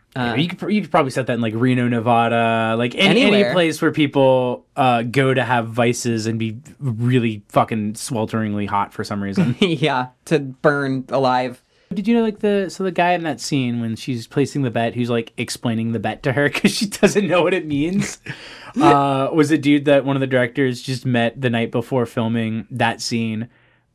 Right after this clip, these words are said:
Speaker 1: uh, because he couldn't sleep, so he went and shot craps, and he met that guy, and he was like, "This dude rules. Do you wanna be in my movie?" And he just wrote a character for him to play in the movie.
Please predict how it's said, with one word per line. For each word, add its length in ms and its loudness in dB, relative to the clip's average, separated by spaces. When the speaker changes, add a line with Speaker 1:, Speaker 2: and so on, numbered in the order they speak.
Speaker 1:
uh, 600 0
because 260 -2
he 80 -4
couldn't 260 0
sleep, 360 -4
so 100 -4
he 80 -2
went 140 -4
and 100 -6
shot 240 0
craps, 400 -4
and 80 -6
he 80 -2
met 180 -4
that 180 -4
guy, 380 -4
and 120 -10
he 60 -6
was 120 -6
like, 140 -4
"This 160 0
dude 220 -2
rules. 480 0
Do 100 -4
you 40 2
wanna 120 2
be 100 0
in 60 0
my 100 0
movie?" 420 0
And 140 -2
he 60 -2
just 180 -6
wrote 460 2
a 80 -8
character 460 -2
for 140 0
him 160 -2
to 80 -2
play 280 -2
in 80 -4
the 40 -4
movie. 440 -4